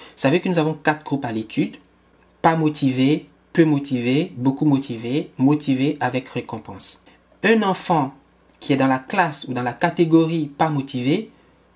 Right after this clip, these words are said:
ne se retrouve pas dans la catégorie beaucoup motivé. D'accord ? On a conçu l'expérience de telle sorte que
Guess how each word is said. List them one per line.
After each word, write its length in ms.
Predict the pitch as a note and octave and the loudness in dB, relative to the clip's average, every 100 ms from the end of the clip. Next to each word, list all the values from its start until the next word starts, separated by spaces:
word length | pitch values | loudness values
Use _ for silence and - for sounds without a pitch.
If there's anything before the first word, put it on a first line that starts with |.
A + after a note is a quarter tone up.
| _ _ - | _ _ -4
ne 120 | A#2 | 2
se 180 | C3+ - | 2 2
retrouve 520 | C3+ E3 - - E3 | 2 0 -2 -2 -2
pas 240 | - F#3 G3+ | 0 -2 0
dans 120 | D#3 | -2
la 100 | C#3 | -2
catégorie 760 | C3+ C#3 C#3+ C#3 C3+ C#3+ E3+ - | -2 -2 -2 0 -2 -2 -6 -6
beaucoup 280 | C3 C3 C#3 | -4 -2 0
motivé. 460 | A#2+ - G#2+ G2+ - _ _ _ | -2 -2 -8 -10 -16 _ _ _
D'accord ? 320 | A2+ - D#3 - - - | -14 -8 -8 -8 -10 0
On 100 | C3 | 0
a 80 | C3 | 0
conçu 380 | - F3+ - | 0 -2 0
l'expérience 600 | F#3+ D#3+ - D3+ D3+ F3+ - | 0 0 2 0 2 -2 -2
de 80 | |
telle 200 | C3+ F3+ | -2 -2
sorte 340 | E3+ E3 E3+ - | -2 -2 -2 -2
que 220 | E3 F#3+ | -2 -2